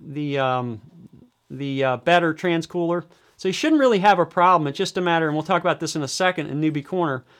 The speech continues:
about understanding your unloaded weights and your tow capacity for that Tacoma. But a lot of people tow with Tacomas. I think they're great trucks, and, uh, you probably shouldn't have a problem, depending on what you want for a trailer. Right now, if it's an R Pod,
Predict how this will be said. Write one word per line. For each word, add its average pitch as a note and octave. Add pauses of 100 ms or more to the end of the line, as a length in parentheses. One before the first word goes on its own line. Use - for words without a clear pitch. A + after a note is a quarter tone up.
(180)
about F3
understanding F3
your D3+
unloaded D#3
weights D3 (760)
and D3
your C3+
tow D#3+
capacity B2+ (400)
for C#3+
that C3
Tacoma. C#3+
But B2+
a C#3+
lot F3+
of F3+
people F3
tow E3+
with D3+
Tacomas. D3
I C3
think D3
they're C3+
great C#3
trucks, - (500)
and, B2+
uh, B2
you B2+
probably E3+
shouldn't D3
have C3
a C3
problem, C#3
depending F#3
on D#3
what D3
you C#3
want C#3+
for B2+
a -
trailer. C3+
Right C3
now, C3+
if D3
it's C#3+
an D#3
R E3
Pod, C#3+